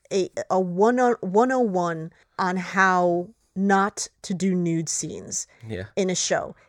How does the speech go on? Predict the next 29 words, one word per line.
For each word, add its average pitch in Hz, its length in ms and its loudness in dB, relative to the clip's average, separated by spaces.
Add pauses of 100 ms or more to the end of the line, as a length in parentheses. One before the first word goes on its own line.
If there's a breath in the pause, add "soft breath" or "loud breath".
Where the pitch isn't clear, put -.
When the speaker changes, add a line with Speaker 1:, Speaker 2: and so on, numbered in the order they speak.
(100)
Speaker 1:
It 233 140 4 (120)
added 233 380 2 (160)
absolutely 208 960 -2 (240)
nothing 185 800 0
to 190 140 -4
the 175 80 -2
storyline 165 840 0
and 190 240 0
actually 233 460 0
made 196 240 2
no 180 220 2
sense 185 440 -2
in 185 120 0
the 175 60 0
moment 170 520 0
either. 156 380 -4 (140)
Speaker 2:
Yeah. 104 200 -4 (300)
Speaker 1:
They 226 260 8
filmed 214 760 0
the 185 200 2
majority 208 760 2
of 180 140 2
that 170 280 0
scene 170 500 -2
from 214 260 -2
the 202 60 0
collarbone 185 840 0
up. - 360 -4 (120)
That's 226 320 2